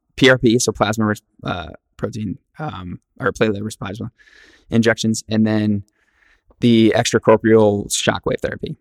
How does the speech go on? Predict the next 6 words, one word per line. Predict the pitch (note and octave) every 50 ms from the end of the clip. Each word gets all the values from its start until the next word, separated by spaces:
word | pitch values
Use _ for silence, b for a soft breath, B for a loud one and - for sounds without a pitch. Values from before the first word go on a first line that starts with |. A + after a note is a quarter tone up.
| _ -
which | B2 C3 B2 A#2+ - - - - - _ _ _ _ _ _ _ _ _ _
I | - C#3
would | C3+ C3+ B2+
argue, | A#2 B2 B2 A#2 A2+ A2+ A#2 A#2 A2+ A2+ A2 G#2+ - _ _ _ _ _ _ -
you | - G#2+
know, | F3 B2+ A#2+ A#2+ B2+